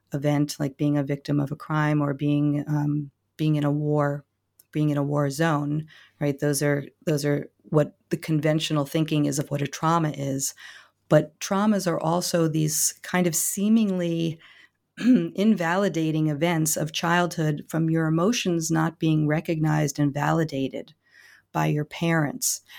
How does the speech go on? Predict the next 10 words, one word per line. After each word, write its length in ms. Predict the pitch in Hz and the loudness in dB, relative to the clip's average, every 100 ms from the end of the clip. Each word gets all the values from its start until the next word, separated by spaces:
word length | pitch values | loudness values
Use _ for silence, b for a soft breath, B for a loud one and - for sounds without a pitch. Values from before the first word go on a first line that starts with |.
| B | B
And 140 | 185 214 | -2 0
not 240 | 262 302 | 0 -2
because 300 | - 285 233 | -4 -2 0
they 100 | 190 | 0
don't 260 | 175 165 160 | 0 -2 0
love 200 | 202 247 | 0 0
you, 160 | 151 151 | -2 0
but 200 | 175 180 | -2 -4
because 300 | - 180 170 | -2 -2 -2
parents 680 | - 247 311 214 185 - | -2 0 2 0 -2 -4